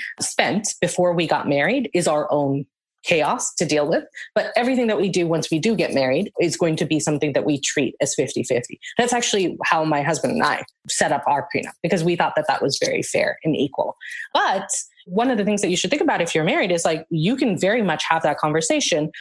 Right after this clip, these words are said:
but just sort of treat it as, "Let's, let's figure out what we want to do up until this point, and then let's figure out what we want to do this point moving forward." And, and getting engaged is a really natural moment to have that conversation and set that sort of,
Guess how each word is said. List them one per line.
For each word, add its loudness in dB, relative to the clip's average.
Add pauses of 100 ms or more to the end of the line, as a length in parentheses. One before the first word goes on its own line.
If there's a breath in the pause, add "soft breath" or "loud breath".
(120)
but 2
just 0
sort 2
of -2
treat 0
it 2
as, 2
"Let's, 0
let's 0
figure 0
out 0
what 0
we 2
want 0
to -2
do 0
up 2
until -2
this 0
point, 0
and 2
then 2
let's -2
figure 0
out 0
what 0
we 0
want 2
to 0
do 0
this -2
point -4
moving -2
forward." -2 (340 loud breath)
And, 2 (100)
and 0 (180)
getting 2
engaged 0
is -2
a 0
really 0
natural 0
moment 0
to -2
have 0
that 0
conversation 0
and 0
set 0
that -2
sort 0
of, -2